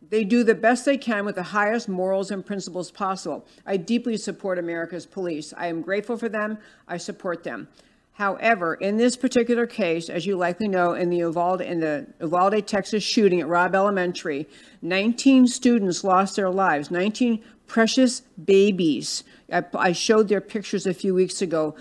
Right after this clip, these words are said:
I mean, sweet young children with the whole lives ahead of them lost their lives. And there was, there has been, of course, inquiry about what occurred that day. How could that incident have gone on for so long? What happened to security?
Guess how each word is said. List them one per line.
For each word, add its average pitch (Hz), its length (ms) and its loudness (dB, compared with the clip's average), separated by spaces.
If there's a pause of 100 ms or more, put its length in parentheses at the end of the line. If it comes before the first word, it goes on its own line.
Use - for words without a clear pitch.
(140)
I 190 80 -2
mean, 196 120 0
sweet 226 460 0
young 214 300 0
children 180 400 -2
with 170 120 -2
the 165 60 -8
whole 247 420 4
lives 220 300 4
ahead 196 240 -2
of 165 140 -2
them 151 260 -4 (380)
lost 190 340 2
their 214 140 2
lives. 175 540 2
And 185 200 -2
there 180 120 0
was, 190 440 2 (240)
there 185 140 4
has 180 120 0
been, 190 320 0
of - 160 -6
course, 175 420 0
inquiry 214 520 2
about 170 360 2
what 180 140 2
occurred 285 420 0
that 156 200 -2
day. 165 160 -2
How 208 320 2
could 180 480 0 (360)
that 180 380 -4
incident 214 440 -2
have 185 240 -2
gone 175 200 0
on 185 200 0
for 214 100 -4
so 214 240 0
long? 175 460 -2 (220)
What 214 220 2
happened 220 420 2
to 208 60 -2
security? 185 680 -2